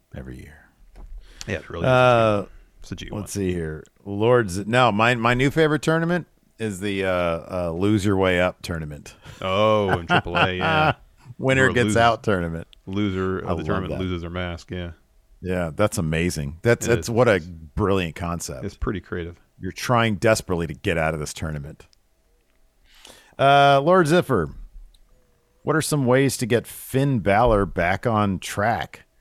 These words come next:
Speaker 1: Because his create has been so bad with the U S title.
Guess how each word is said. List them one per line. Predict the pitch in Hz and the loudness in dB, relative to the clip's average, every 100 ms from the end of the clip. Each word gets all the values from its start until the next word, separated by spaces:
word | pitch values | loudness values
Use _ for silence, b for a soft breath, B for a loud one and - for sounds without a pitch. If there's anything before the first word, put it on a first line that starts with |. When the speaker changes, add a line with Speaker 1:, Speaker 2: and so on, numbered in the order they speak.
| _ _ - | _ _ -18
Speaker 1:
Because | 73 78 69 | -10 -8 -8
his | 78 - | -8 -6
create | 98 104 98 | -2 0 0
has | 76 | -2
been | 82 80 | -6 -6
so | - 80 | -4 -4
bad | 76 76 69 73 | -4 -6 -6 -6
with | 80 | -10
the | - | -10
U | 78 82 | -8 -8
S | - | -10
title. | - 117 113 - - | -10 -8 -8 -10 -18